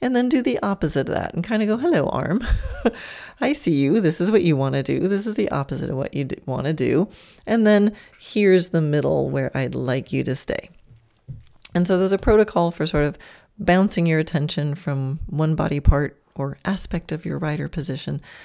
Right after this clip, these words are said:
to another in that way. And then you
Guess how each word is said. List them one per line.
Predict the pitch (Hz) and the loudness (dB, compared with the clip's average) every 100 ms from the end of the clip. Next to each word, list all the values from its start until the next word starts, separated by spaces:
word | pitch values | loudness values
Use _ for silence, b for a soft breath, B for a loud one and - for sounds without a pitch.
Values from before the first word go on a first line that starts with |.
| B B | B B
to | - 254 262 | 0 4 6
another | 190 143 147 139 160 - - | 4 4 2 2 -2 -8 0
in | 185 185 | 4 4
that | 170 151 | 4 0
way. | - 123 - - b b b b b b b _ - | -2 -2 -4 -10 b b b b b b b _ 0
And | 165 160 156 | 4 4 4
then | 160 156 156 151 - _ _ _ - | 4 2 0 -4 -10 _ _ _ -4
you | 165 170 | 0 0